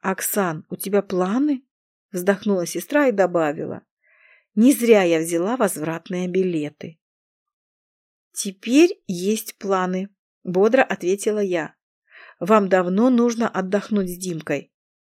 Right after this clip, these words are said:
Минут десять я слушала о себе только прекрасные слова.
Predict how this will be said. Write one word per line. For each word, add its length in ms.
Минут 380
десять 480
я 160
слушала 480
о 80
себе 300
только 300
прекрасные 680
слова. 540